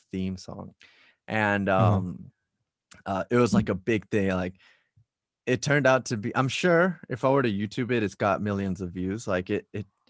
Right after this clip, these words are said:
Speaker 2: Yeah.
Speaker 1: it was one of those, like, everyone was talking about it type of thing.
Speaker 2: Mm-hmm.
Speaker 1: Um, and so,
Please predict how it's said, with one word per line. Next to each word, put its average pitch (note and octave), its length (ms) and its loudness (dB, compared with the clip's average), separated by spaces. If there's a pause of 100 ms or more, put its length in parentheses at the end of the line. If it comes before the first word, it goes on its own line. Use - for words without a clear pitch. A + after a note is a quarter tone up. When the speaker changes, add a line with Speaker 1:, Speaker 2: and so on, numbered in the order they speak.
(300)
Speaker 2:
Yeah. - 220 -2 (480)
Speaker 1:
it B2 100 2
was C3 260 2
one B2+ 160 2
of B2 120 2
those, G#2+ 340 2
like, F#2+ 440 -2 (800)
everyone B2+ 500 2
was G#2+ 140 -2
talking G#2+ 440 -2
about G2 300 0
it G#2+ 100 -4
type G2+ 200 -2
of G#2 100 -10
thing. G#2+ 280 -6 (640)
Speaker 2:
Mm-hmm. F#2+ 320 4
Speaker 1:
Um, E2+ 220 -8 (420)
and G#2+ 180 -2
so, F#2 580 2